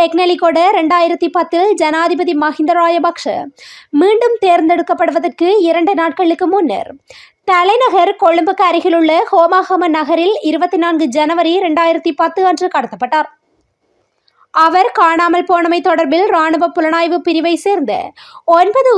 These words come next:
உறுப்பினர்களுக்கு எதிரான வழக்கு விசாரணை ரெண்டாயிரத்தி பத்தொன்பதாம் ஆண்டு முதல் நிறுத்தப்பட்டுள்ளது. இந்த நிலையில் வழக்கின் புதிய விசாரணை ரெண்டாயிரத்தி பதினான்கு டிசம்பர் ஆறாம் திகதி ஆரம்பமாகும் என்று அறிவிக்கப்பட்ட நிலையிலேயே எல்லைகளற்ற ஊடகவியலாளர்களின்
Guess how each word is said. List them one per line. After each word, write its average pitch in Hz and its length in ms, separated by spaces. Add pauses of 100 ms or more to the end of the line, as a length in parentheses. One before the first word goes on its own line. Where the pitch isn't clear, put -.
உறுப்பினர்களுக்கு 403 680 (120)
எதிரான 339 340 (100)
வழக்கு 311 380
விசாரணை 349 480 (140)
ரெண்டாயிரத்தி 339 560
பத்தொன்பதாம் 359 640
ஆண்டு 330 200
முதல் 330 240
நிறுத்தப்பட்டுள்ளது. 285 680 (1080)
இந்த 330 220
நிலையில் 349 480
வழக்கின் 330 420
புதிய 339 320
விசாரணை 330 560
ரெண்டாயிரத்தி 330 580
பதினான்கு 320 520 (160)
டிசம்பர் 330 380 (120)
ஆறாம் 320 320
திகதி 339 260 (140)
ஆரம்பமாகும் 339 580
என்று 359 180 (120)
அறிவிக்கப்பட்ட 320 560
நிலையிலேயே 330 520 (720)
எல்லைகளற்ற 381 640 (200)
ஊடகவியலாளர்களின் 330 920